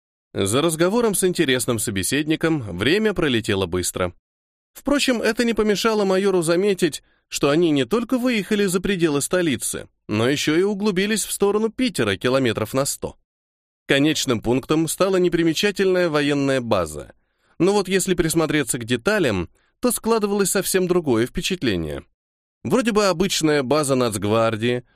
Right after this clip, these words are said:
но как-то слишком много камер на заборах. Да и сам заезд оказался с подвохом. За обычным металлическим забором нашлось место только для обширной стоянки для машин,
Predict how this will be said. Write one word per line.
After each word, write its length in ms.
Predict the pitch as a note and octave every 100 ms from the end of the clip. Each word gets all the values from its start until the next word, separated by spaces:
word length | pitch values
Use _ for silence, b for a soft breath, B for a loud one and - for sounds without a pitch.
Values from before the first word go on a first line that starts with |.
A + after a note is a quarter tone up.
| _
но 320 | A#2 C3 D3+ E3
как-то 300 | F3+ - E3
слишком 420 | - F#3 - E3
много 320 | E3 E3 D#3
камер 400 | - F#3+ D3+ G#2+
на 120 | G2
заборах. 580 | F#2 G#2 F2+ D#2+ - - _ _ _ _ -
Да 140 | G2+
и 100 | C3+
сам 260 | C3 F#3 F3+
заезд 440 | G3 A3 E3 D3+
оказался 560 | G3+ G#3 D#3 C#3 G#2+ A#2
с 80 | -
подвохом. 720 | D3 A2 F2+ E2 D#2 D2 - _ _ _ _ _ -
За 380 | F#2+ G#2+ C#3+ E3
обычным 460 | F3+ A3 F#3 F3+
металлическим 720 | E3+ D#3 E3 F#3 F3 - D#3+ B2+
забором 560 | C3+ C#3+ G3 G#2+ E2+
нашлось 420 | F#2 A#2+ G#3+ G#3
место 360 | G#3 G#3+ - F3+
только 360 | - F#3+ F3 D#3+
для 180 | D3+
обширной 440 | D3 - D3 B2+ A2+
стоянки 520 | - A#2 G#2 G2 G2+
для 180 | F2+ F2+
машин, 520 | F2 E2 C#3+ F3 G3